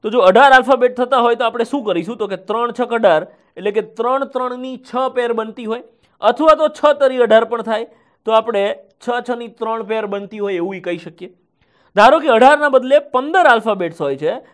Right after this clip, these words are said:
તો ત્રણ પંચા પંદર, તો ત્રણ ત્રણની પાંચ પેર બને છે, અથવા તો પાંચ તરી પંદર એવું પણ આપણે કહી શકીએ, તો પાંચ પાંચની ત્રણ પેર બનતી હોય. બની શકે કે સોળ આલ્ફાબેટ હોય, તો ચોકો ચોકો સોળ,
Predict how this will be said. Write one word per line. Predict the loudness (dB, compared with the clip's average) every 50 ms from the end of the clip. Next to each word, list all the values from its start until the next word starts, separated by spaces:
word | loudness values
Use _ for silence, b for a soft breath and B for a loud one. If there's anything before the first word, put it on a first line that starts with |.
| b _
તો | -12
ત્રણ | -12 -6 -4 -2 0 0 0
પંચા | -2 -4 -4 -2 -2 -2
પંદર, | -2 -2 -4 -4 -2 -4 -4 -4 -8 -14 _ _ _ _ _ _ _ _ _ _ _
તો | -14
ત્રણ | -14 -14 _ -8 -4 -2 -2 -2 -2
ત્રણની | -4 -6 -8 -6 -8 -10 -8
પાંચ | -4 -4 -2 -2 -4 -6 -4
પેર | -2 -2 0 0
બને | 0 -2 -2 -4 -4
છે, | -4
અથવા | -4 -4 -4 -4 0 0 0 0
તો | 0 -4
પાંચ | -4 -4 -4 -4 -4 -6 -6 _
તરી | -6 -6 -6 -6
પંદર | -8 -10 -6 -4 -4 -4 -2
એવું | -2 -4 -4 -4
પણ | -4 -4 -2
આપણે | -2 -4 -4 -8 -6
કહી | -6 -8 -8
શકીએ, | -8 -12 -14 -10 -10 -10 -10 -10 B B B
તો | -12 -12
પાંચ | -8 -4 -4 -4 -4 -4 -6 -10
પાંચની | -10 -10 -10 -14 -16 -18
ત્રણ | -16 -12 -8 -6 -6 -6
પેર | -2 -2 -2 -2 -2
બનતી | -2 -6 -8 -10 -14 -18 -18
હોય. | -18 -18 -20 _ _ _ _ _ _ _ _ _ _ _ _ _ _ _ _ _ _ 0
બની | 0 2 2 2
શકે | 0 -2 -2 -2 -4
કે | -4 -4 -6
સોળ | -6 -6 -8 -4 0 2 4
આલ્ફાબેટ | 4 4 4 2 0 -2 0 0 -2 -2 -2
હોય, | -4 -6 -6 -6 -10 b b b b -14
તો | -14
ચોકો | -14 -8 -6 -6 -4 0 0 -2
ચોકો | -2 -2 -4 -4 -6
સોળ, | -6 -4 -2 0 0 0 0 -2